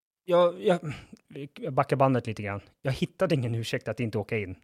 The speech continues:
<laughs> Utan allting föll på plats. Nattning av barn, ingen sport på T V:n som jag ville se, eh, inget viktigt möte klockan sju och trettio dagen efter. Tänkte, "Nej, jag, jag åker in. Jag får helt enkelt göra det."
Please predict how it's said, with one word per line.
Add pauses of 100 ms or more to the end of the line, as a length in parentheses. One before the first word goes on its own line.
(320)
<laughs>
Utan
allting
föll
på
plats.
Nattning
av
barn, (360)
ingen
sport
på
T
V:n
som
jag
ville
se, (340)
eh,
inget
viktigt
möte
klockan
sju
och
trettio
dagen
efter. (500)
Tänkte, (160)
"Nej, (200)
jag,
jag
åker
in.
Jag
får
helt
enkelt
göra
det."